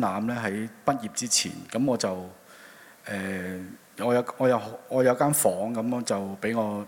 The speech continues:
display 一日，做咗個展覽，其實係功課嚟嘅。噉我就影咗啲花出嚟，噉我覺得花係好靚嘅，噉影到好靚，擺滿晒啲花。但係我喺個房嘅後邊，我其實收埋咗一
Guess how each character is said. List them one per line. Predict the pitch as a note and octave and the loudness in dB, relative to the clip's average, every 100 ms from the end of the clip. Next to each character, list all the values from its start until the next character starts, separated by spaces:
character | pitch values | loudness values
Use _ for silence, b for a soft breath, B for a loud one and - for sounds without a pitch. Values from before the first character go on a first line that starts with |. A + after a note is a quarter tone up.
| - | -10
display | G2+ - - A#2 | -2 -2 0 -2
一 | A#2 A#2 | -2 -2
日， | A2+ F#2 - - - | -2 -4 -8 -16 -6
做 | G2+ | -2
咗 | |
個 | A2 | 0
展 | A#2 F#2+ G2+ | 0 -2 -4
覽， | G2 G2+ G2 - - - - - | -8 -8 -12 -20 -20 -20 -20 -16
其 | - | -8
實 | G#2 | -4
係 | G#2+ | 2
功 | D#3 D3 | 4 4
課 | A#2+ G2+ | 4 2
嚟 | F#2+ | 0
嘅。 | E2+ F2 B B B | -6 -14 B B B
噉 | - F3+ | 0 4
我 | E3 | 4
就 | A#2 | 2
影 | A2+ B2+ | 2 4
咗 | C3 | 4
啲 | C#3+ C#3+ | 4 6
花 | E3+ C3+ C3 C3+ | 8 8 8 6
出 | C3 | 4
嚟， | A2+ F2 D#2+ - | 2 0 -8 -4
噉 | C3+ C3+ | 2 2
我 | A2+ | 2
覺 | B2 | 2
得 | C#3+ - - - | 0 -2 -16 -4
花 | - - C#3 C#3 | 2 4 6 6
係 | C3+ A#2 G2 F#2+ | 4 0 -4 -6
好 | - G#2+ | -4 0
靚 | B2 G#2+ G2+ G#2 | 2 2 2 -2
嘅， | F#2+ - - | -6 -8 -6
噉 | A2 A#2+ | -4 0
影 | A#2 | 0
到 | B2 | 0
好 | G#2 | -2
靚， | A2 B2 G#2+ G#2 G#2+ B B B B | 0 0 -2 -8 -14 B B B B
擺 | - B2 | 2 4
滿 | A#2+ | 4
晒 | G#2+ G#2+ | 2 0
啲 | B2 - | 2 2
花。 | B2 A#2+ | 2 2
但 | A#2+ A2+ | 4 2
係 | C3 | 2
我 | C#3 | 2
喺 | C#3+ E3 | 2 4
個 | D3+ C3+ C3 B B B | 4 4 2 B B B
房 | - - G#2+ D#3 | 2 6 6 6
嘅 | C3 | 4
後 | A2+ G#2 G#2 - | 4 4 2 0
邊， | G#2+ G#2+ | 0 0
我 | A#2+ | -2
其 | G#2 | 0
實 | F#2 | 0
收 | G2+ - C#3 | 2 4 6
埋 | C3 F2+ F2+ | 4 4 0
咗 | |
一 | G2+ | -4